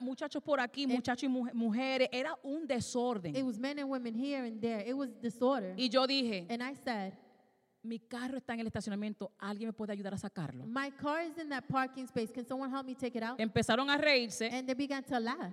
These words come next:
Speaker 1: y me dijeron,
Speaker 2: And they told me,
Speaker 1: "Sí,
Speaker 2: "Yeah.
Speaker 1: sube al segundo piso,
Speaker 2: Go to the second floor.
Speaker 1: ve a la habitación al último
Speaker 2: Go to the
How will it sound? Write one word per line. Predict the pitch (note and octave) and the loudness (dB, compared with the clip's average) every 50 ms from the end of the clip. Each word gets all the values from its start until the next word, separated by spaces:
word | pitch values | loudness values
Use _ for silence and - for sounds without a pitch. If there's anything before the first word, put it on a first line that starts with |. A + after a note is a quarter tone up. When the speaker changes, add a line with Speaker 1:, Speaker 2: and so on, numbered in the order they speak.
| - - | -6 -4
Speaker 1:
y | A3+ A3+ | -2 0
me | A3+ A3 A3+ | 2 2 2
dijeron, | A3 A3 A3+ B3 B3+ A#3 G#3 F#3 F3+ | 4 4 6 6 6 6 4 2 2
Speaker 2:
And | B3 B3 | 0 0
they | B3+ B3+ | 0 0
told | B3 C4 C#4 C4+ C4 A#3 | 2 2 2 2 2 0
me, | G#3 F#3+ G3+ G3 - | -2 -6 -8 -10 -12
Speaker 1:
"Sí, | - - C#4 C#4+ A#3 D#3+ D3 E3+ D3+ - _ - | -6 -4 -2 -2 -2 -2 -4 -6 -12 -18 _ -6
Speaker 2:
"Yeah. | A3 A3+ A#3+ C4+ D4 C#4+ B3 - | -2 -2 0 0 -2 -6 -10 -14
Speaker 1:
sube | A#3+ - - - A#3 B3+ A#3+ C#4 | -12 -10 -4 0 0 2 2 2
al | D4 | 2
segundo | C#4 - C#4+ C#4 C#4 C4+ C#4 C4 | 0 0 -2 -2 -2 -2 -2 -4
piso, | - - G3+ F3+ D#3 - - F3+ | -4 -4 -4 -4 -4 -6 -4 0
Speaker 2:
Go | G#3 A#3+ A#3+ | 0 0 0
to | A#3+ B3+ C#4 C#4 | 0 -4 -8 -10
the | C4 C4+ | -6 -4
second | D4+ C#4 C4 - B3+ A#3+ | -4 -4 -4 -6 -10 -8
floor. | - - D4 D4 C4 A#3+ A3 F3+ E3 | -4 -2 0 2 2 2 0 0 2
Speaker 1:
ve | A3 A3 B3 | 4 4 4
a | B3 B3 | 4 4
la | A#3+ A3+ - - | 4 2 2 2
habitación | G#3 G3 G3+ G3 - F#3+ F#3 - - - A#3 B3 C4+ - - | 0 0 0 0 0 -2 -4 -2 -2 -2 -2 -4 -4 -4 -2
al | F#3 F#3 F3+ F#3 | 2 2 4 4
último | G#3+ C#4 D#4 C4 - - - D#3 C3 B2 B2 - A3+ F#3 | 6 6 4 4 2 0 -2 -2 0 -2 -4 -8 -12 -2
Speaker 2:
Go | F3+ B3 B3+ C4 | 2 2 2 4
to | B3+ B3+ C4+ C#4+ C4+ C4 | 2 0 -2 -2 0 0
the | B3+ B3 A#3 A#3 | 0 0 0 0